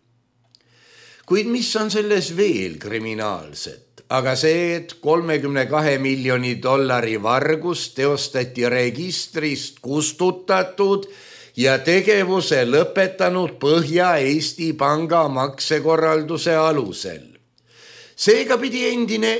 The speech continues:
ühispank Eesti Panga teadmisel võltsima maksekorraldusi, et kolmekümne kahe miljoni dollari vargus teoks teha.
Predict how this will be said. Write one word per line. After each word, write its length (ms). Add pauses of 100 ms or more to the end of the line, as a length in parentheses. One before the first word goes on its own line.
ühispank 1040 (760)
Eesti 440
Panga 380
teadmisel 880 (640)
võltsima 880
maksekorraldusi, 1500 (1040)
et 340
kolmekümne 640
kahe 320
miljoni 480
dollari 560
vargus 800
teoks 600
teha. 340